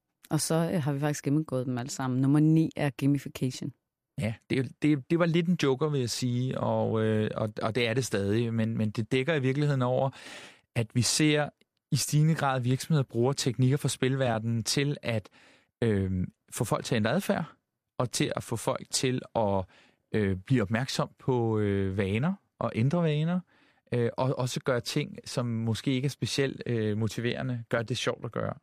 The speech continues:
Speaker 2: Fordi man kan jo bare konstatere, at det, alle, der spiller spil, kan jo sidde i timevis og flytte slik rundt, eller, øh, putte ting ned i en digital mark. Og tænk, hvis vi kunne bruge noget af den, nogle af de teknikker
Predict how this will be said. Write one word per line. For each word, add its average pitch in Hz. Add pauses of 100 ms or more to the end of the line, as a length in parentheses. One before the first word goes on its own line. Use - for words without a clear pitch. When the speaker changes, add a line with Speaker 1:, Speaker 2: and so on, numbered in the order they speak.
(480)
Speaker 2:
Fordi 135
man 131
kan 131
jo 117
bare 139
konstatere, 147
at 117
det, 135
alle, 143
der 165
spiller 123
spil, 131
kan -
jo 135
sidde 135
i 131
timevis 143
og 113 (380)
flytte 117
slik 135
rundt, 131
eller, 110
øh, 104 (580)
putte 110
ting -
ned 123
i 123
en 117
digital 113
mark. 104
Og -
tænk, 185
hvis 160
vi 151
kunne 127
bruge 143
noget 143
af 143
den, 143 (520)
nogle 143
af 139
de 147
teknikker 127